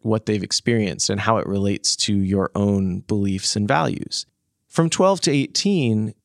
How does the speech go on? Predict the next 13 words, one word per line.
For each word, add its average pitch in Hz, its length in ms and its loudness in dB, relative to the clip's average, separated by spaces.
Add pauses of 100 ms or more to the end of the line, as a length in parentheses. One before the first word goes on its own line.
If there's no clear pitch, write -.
(220)
they're 147 180 0
gonna 160 180 0
start 156 280 0
making 147 340 -2
their 139 160 2
own 147 320 2
decisions, 127 680 -2
and 120 300 0
there's 131 240 -2
consequences 101 800 -2
to 104 120 -2
those 98 220 -2
actions. - 520 -4